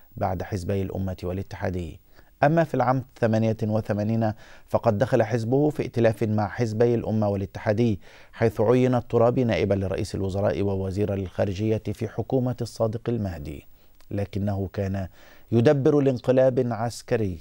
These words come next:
حيث تمكن في يونيو عام تسعة وثمانين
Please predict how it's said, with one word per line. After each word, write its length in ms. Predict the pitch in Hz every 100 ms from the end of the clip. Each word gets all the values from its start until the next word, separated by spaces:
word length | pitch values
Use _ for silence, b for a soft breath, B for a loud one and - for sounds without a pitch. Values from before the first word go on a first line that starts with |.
| -
حيث 300 | - - -
تمكن 500 | 151 139 139 143 139
في 120 | 135
يونيو 260 | 131 127 127
عام 220 | 117 113
تسعة 420 | 113 117 110 113 -
وثمانين 840 | 107 104 113 110 110 107 110 110